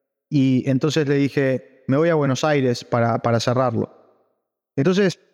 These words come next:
me fui a Buenos Aires, tuve la reunión con, con este inversor, hicimos toda una, una maniobra para que no parezca que estábamos en un, un estado de desesperación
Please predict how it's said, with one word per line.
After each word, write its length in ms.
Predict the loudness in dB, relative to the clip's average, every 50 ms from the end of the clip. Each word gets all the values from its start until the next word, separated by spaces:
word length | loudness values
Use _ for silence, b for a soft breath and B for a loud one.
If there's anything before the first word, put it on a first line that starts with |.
| _ -8
me 220 | -4 -2 -2 0
fui 140 | 0 0 0
a 40 | 2
Buenos 300 | 2 2 0 0 0 0
Aires, 440 | 0 0 2 0 0 -2 -4 -10 _ _ _ _ _ _ _ _ _ _
tuve 220 | -2 0 2 2 2
la 120 | 0 0
reunión 360 | 0 0 0 0 2 0 0
con, 340 | 0 0 0 2 2 2 0
con 180 | 2 0 0 0
este 160 | 0 0 2
inversor, 560 | 2 2 2 0 0 0 0 0 0 -2 -4 _ _ _ _ _ _ _ _
hicimos 480 | -4 -4 -2 0 0 0 0 -2 -2
toda 140 | 0 0 2
una, 520 | 2 2 2 2 0 0 0 0 -2 -2 -2
una 220 | -2 -2 0 0 2
maniobra 540 | 2 2 2 2 2 2 2 2 0 0 0
para 220 | 0 -2 -2 0
que 120 | 0 0
no 120 | 0 0 0
parezca 360 | 0 0 -2 0 -2 -2 -2
que 80 | -2 -4
estábamos 460 | -2 -2 0 2 2 2 0 0 0
en 100 | 0 2
un, 320 | 2 2 2 2 0 -2 -2
un 60 | -4 -4
estado 320 | -2 0 0 0 2 2
de 40 | 0
desesperación 720 | 0 0 -2 0 0 0 0 0 0 0 2 2 0 -2